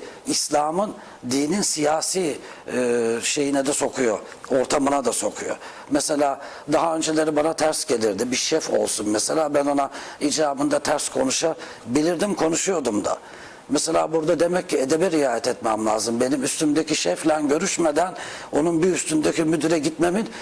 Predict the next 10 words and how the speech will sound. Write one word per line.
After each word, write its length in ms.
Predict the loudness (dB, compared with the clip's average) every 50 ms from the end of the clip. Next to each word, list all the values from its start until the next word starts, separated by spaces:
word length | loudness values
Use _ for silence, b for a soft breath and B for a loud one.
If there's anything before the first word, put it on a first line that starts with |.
| B B B
kesinlikle 560 | B -4 -2 -2 0 0 0 0 0 0 0 0
edebe 240 | 0 0 2 2
aykırı 420 | 2 2 2 0 -2 -2 0 0 2
olduğunu 360 | 2 2 2 0 0 2 2
gösteriyor. 540 | 2 0 0 0 -2 -4 -4 -4 -4 -6 -6 -8 B B B B B B B B B
Yani 220 | 0 0 2 2
isimlerin 540 | 0 -2 0 0 0 2 2 2 2 2 0
sıralamasında 840 | 0 0 0 0 0 2 2 0 0 0 0 0 0 2 2 2 2
ve 60 | 2
hakikatlerinde 1000 | 2 0 -2 -2 -2 -4 -2 0 -2 0 0 0 0 2 2 2 2 2 2 0